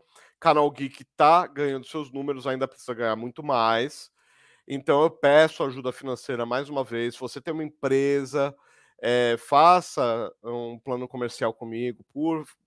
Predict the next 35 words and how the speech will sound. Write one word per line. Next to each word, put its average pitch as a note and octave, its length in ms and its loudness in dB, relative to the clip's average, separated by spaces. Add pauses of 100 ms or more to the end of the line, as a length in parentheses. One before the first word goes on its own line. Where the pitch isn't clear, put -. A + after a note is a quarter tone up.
(180)
por A2+ 100 -20
favor. A2 340 -2 (320)
Pega - 200 2
o C5+ 40 2
orçamento, G3+ 600 4
né? C3+ 560 4 (300)
Eu D#3+ 80 6
vou A3 100 0
passar B3+ 320 6
dados D#3 480 10
estatísticos, D3 880 -4
você C#3 80 -10
vê A#2+ 160 -8
se - 80 -20
compensa G#3+ 580 2
também. A2 720 -2 (300)
Eu C3+ 100 0
tô C#3 140 -4
falando B2+ 460 0
por C4+ 180 -12
mim, C4 140 -4
eu C3 140 -2
tô A#2 120 -10
vendendo A#2 300 -6
peixe. G3+ 480 0 (340)
Você F#2+ 480 -6
analisa A2 520 -4
a - 20 -4
estatística F#3 680 -8
aí. G3 220 4
Tem C#3+ 240 -6
estatísticas D3 640 -8
muito C#3 340 -12
boas, A#2 720 -4 (720)
é, A2+ 720 0